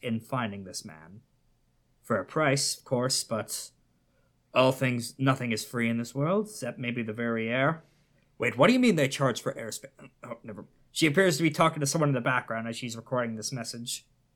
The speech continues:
Or what else should I say? Meet where? You're sure? Yeah, I know that you have a key, but this just seems very out of the way and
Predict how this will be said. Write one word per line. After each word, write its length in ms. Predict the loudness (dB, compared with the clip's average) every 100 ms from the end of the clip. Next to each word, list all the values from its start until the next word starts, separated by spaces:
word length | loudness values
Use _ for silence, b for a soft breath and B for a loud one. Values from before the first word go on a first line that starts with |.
| _ _ _ _
Or 80 | -2
what 140 | 4 6
else 100 | 6
should 120 | 8
I 60 | 6
say? 200 | 4 -4 -18 _ _ _ _ _ _ _ _ _ -2
Meet 460 | 4 6 4 -2 _ _
where? 420 | 6 10 12 12 8 4 -16 _ _ _ _ _ _ _ _ _ _ _ _ _ _ _ _ _
You're 180 | 8 10
sure? 560 | 12 12 12 10 4 -6 _ _ _ _ _ _ _ _ _ _ _ _ _
Yeah, 140 | 2 6
I 100 | 10
know 180 | 12 10
that 120 | 8
you 120 | 8
have 160 | 8 6
a 60 |
key, 360 | 0 -2 2 0
but 180 | 0 -2
this 160 | -2
just 200 | 0 -2
seems 240 | 0 0 2
very 300 | 4 4 6
out 200 | 6 4
of 60 |
the 60 | 2
way 200 | 4 4
and 120 | 2